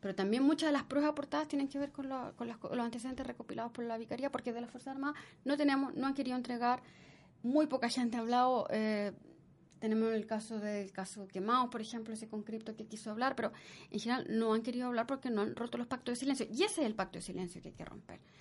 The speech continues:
De quienes participaron, digan dónde están los cuerpos, digan... Eh,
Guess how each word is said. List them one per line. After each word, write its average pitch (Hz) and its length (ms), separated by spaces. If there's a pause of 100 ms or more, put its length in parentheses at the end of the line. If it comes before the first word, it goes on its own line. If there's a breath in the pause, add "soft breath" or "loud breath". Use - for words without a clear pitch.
(120 loud breath)
De - 80
quienes 202 200
participaron, 220 680
digan 220 300
dónde 208 180
están 202 200
los 233 100
cuerpos, 247 540 (340 loud breath)
digan... 220 540
Eh, 185 580